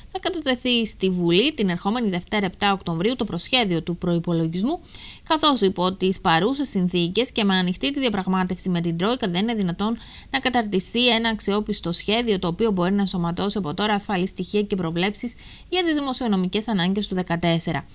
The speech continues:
Το βέβαιο είναι ότι το δεκατέσσερα θα αποτελέσει ένα ακόμη έτος λιτότητας για τους Έλληνες πολίτες, λόγω των αυξημένων φόρων που θα κληθούν να καταβάλουν, αλλά και την περαιτέρω περισωλή των δαπανών σε κρίσιμους τομείς της οικονομίας, όπως είναι η υγεία και η παιδεία.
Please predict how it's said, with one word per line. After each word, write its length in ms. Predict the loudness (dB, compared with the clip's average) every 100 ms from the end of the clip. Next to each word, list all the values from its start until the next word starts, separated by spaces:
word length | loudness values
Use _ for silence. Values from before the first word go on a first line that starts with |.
| -16 -12 -4
Το 100 | 0
βέβαιο 300 | 4 4 2
είναι 180 | 2 0
ότι 100 | 2
το 100 | 2
δεκατέσσερα 500 | 2 0 2 0 0
θα 80 |
αποτελέσει 500 | 0 0 0 2 0
ένα 140 | 0 -2
ακόμη 360 | -4 -2 0
έτος 220 | 0 0 0
λιτότητας 640 | 0 0 0 0 0 0
για 140 | 0
τους 200 | 0 0
Έλληνες 400 | 2 0 0 -4
πολίτες, 400 | -2 0 2 0 -6 -12 -18 -2
λόγω 260 | 2 2 2
των 180 | -2
αυξημένων 560 | -4 -2 0 2 2 0
φόρων 280 | 0 0 0
που 60 |
θα 100 | -2
κληθούν 300 | -4 -4 -4
να 80 | -2
καταβάλουν, 680 | -2 -2 -2 0 0 0 -2 -8 -4
αλλά 220 | 2 4
και 100 | 2
την 120 | 0 0
περαιτέρω 460 | 0 2 2 2
περισωλή 420 | 2 0 0 -2
των 140 | -2 -2
δαπανών 380 | -2 0 0 -2
σε 100 | -2
κρίσιμους 520 | -2 -2 0 0 0
τομείς 320 | 0 0 0
της 100 | -2
οικονομίας, 640 | -2 0 2 4 2 2 -2 -8 -6
όπως 260 | -2 0 0
είναι 180 | -2
η 80 | 0
υγεία 360 | 0 0 2 2
και 160 | 2
η 120 | 0 2
παιδεία. 580 | 0 2 2 2 0